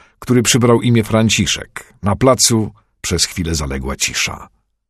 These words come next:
Niewielu ludzi znało bowiem nazwisko arcybiskupa Buenos Aires.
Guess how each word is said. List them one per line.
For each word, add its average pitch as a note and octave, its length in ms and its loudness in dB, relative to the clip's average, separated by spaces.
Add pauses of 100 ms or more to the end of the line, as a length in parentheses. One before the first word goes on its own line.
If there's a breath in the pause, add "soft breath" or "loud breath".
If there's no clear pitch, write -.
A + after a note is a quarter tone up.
(520)
Niewielu D#3 320 0
ludzi E2+ 280 2
znało E2+ 340 0
bowiem F2 320 2
nazwisko F2 480 0
arcybiskupa E2 680 -2
Buenos E2 340 0
Aires. B1 460 -4